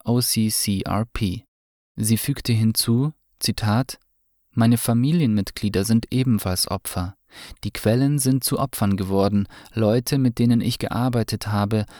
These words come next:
Leute, die mir ihre privaten Geheimnisse verraten haben, sind zu Opfern geworden." Zitat Ende.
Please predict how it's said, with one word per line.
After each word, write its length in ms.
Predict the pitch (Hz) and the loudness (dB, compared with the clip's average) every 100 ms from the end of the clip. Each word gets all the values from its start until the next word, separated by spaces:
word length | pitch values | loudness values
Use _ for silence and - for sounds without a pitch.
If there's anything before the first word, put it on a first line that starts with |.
| - | -8
Leute, 480 | 113 113 123 - 95 | 0 2 2 0 -2
die 180 | 104 107 | 2 4
mir 200 | 110 107 | 4 2
ihre 260 | 113 107 | -2 -4
privaten 640 | 107 - 110 113 135 - 139 | -4 -2 0 0 -2 -2 0
Geheimnisse 640 | 123 120 123 117 - 98 | 0 0 0 0 -2 -4
verraten 580 | 101 98 98 - 101 98 | -4 -4 -4 -4 -6 -4
haben, 360 | 95 101 107 120 | -2 -2 -4 -6
sind 340 | 107 95 101 | -4 -4 -2
zu 140 | 127 | -2
Opfern 400 | 120 113 - 90 | -2 -4 -2 -2
geworden." 560 | 90 90 92 90 90 92 _ _ _ - | -2 -4 -4 -4 -6 -8 _ _ _ -6
Zitat 380 | - - 101 | -4 -2 -4
Ende. 380 | - 98 92 92 | -4 -4 -6 -8